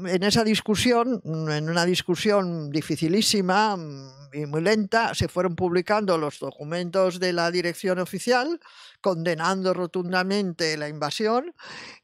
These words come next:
y poniéndose en contra de la dirección de la Unión Soviética.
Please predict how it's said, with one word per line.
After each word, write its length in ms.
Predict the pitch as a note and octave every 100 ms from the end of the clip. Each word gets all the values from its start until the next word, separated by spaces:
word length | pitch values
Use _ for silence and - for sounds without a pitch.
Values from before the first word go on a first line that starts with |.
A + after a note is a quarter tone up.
| -
y 460 | A3 G#3 F#3+ F3+ E3+
poniéndose 760 | - D#3+ D#3+ D#3+ E3 - E3+
en 100 | E3+
contra 500 | F3+ E3+ D#3+ F#3+ F#3+
de 320 | F3+ E3+ D#3
la 240 | D3+ C3 A#2+
dirección 460 | C#3 C#3+ D3+ D#3
de 100 | F3
la 100 | D#3+
Unión 200 | C3+ C3+
Soviética. 580 | - A2+ G#2+ - - -